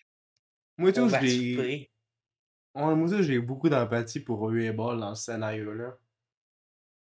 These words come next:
Speaker 1: Euh, je sais pas pourquoi, là, mais je trouve qu'il a
Speaker 2: Le,
Speaker 1: l'air
Speaker 2: le,
Speaker 1: d'un
Speaker 2: le pauvre,
Speaker 1: homme
Speaker 2: le
Speaker 1: super
Speaker 2: pauvre, il
Speaker 1: dans
Speaker 2: se fait batcher par tout le monde. C'est normal à un moment donné qu'il ait plus le goût de faire des bons films.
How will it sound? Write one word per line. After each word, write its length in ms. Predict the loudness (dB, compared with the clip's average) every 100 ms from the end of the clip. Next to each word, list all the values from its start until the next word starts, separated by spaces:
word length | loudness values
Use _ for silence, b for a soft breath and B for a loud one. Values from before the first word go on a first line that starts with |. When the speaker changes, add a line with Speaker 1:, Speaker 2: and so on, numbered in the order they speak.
| -12
Speaker 1:
Euh, 340 | -6 -4 -4 -6
je 60 |
sais 60 | -10
pas 80 | 6
pourquoi, 380 | 6 8 8 8
là, 160 | 8
mais 140 | 2 -2
je 60 | -4
trouve 140 | -4
qu'il 400 | -2 0 0 0
a 20 |
Speaker 2:
Le, 40 | 2
Speaker 1:
l'air 140 | 4
Speaker 2:
le, 60 | 4
Speaker 1:
d'un 120 | 6
Speaker 2:
le 120 | 8
pauvre, 200 | 8 8 6
Speaker 1:
homme 60 |
Speaker 2:
le 140 | 4 4
Speaker 1:
super 220 | 6 6
Speaker 2:
pauvre, 100 | 6
il 100 | 2 0
Speaker 1:
dans 40 |
Speaker 2:
se 100 | 2
fait 160 | 4 6
batcher 420 | 6 6 2 2
par 220 | 4 4
tout 80 | 4
le 120 | 2 4
monde. 280 | 4 4 -2
C'est 180 | -6 2
normal 280 | 4 6 4
à 40 |
un 40 |
moment 140 | 4 2
donné 160 | 0
qu'il 120 | 0 -2
ait 60 |
plus 400 | -2 -2 0 0
le 60 | 0
goût 140 | -2
de 80 | 0
faire 140 | 2 4
des 120 | 4
bons 200 | 4 2
films. 300 | 0 -2